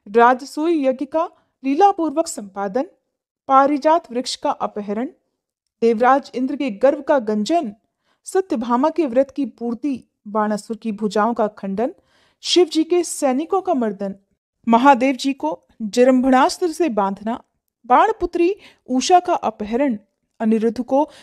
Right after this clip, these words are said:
बाणासुर के बंधन से मुक्ति दिलाना, वाराणसीपुरी का दहन, ब्राह्मण की दरिद्रता का दूरीकरण, एक ब्राह्मण के मरे हुए पुत्रों को लाकर उसे देना,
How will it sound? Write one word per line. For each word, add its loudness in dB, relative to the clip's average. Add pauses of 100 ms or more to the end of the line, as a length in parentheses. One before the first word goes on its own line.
(160)
बाणासुर 0
के -4
बंधन -2
से -6 (320)
मुक्ति -2
दिलाना, -6 (480)
वाराणसीपुरी 0
का 2
दहन, -6 (440)
ब्राह्मण 0
की 2
दरिद्रता -2
का -2
दूरीकरण, -4 (100)
एक -8
ब्राह्मण -2
के -6
मरे 0
हुए -4 (320)
पुत्रों 2
को 0
लाकर 0
उसे -2
देना, -10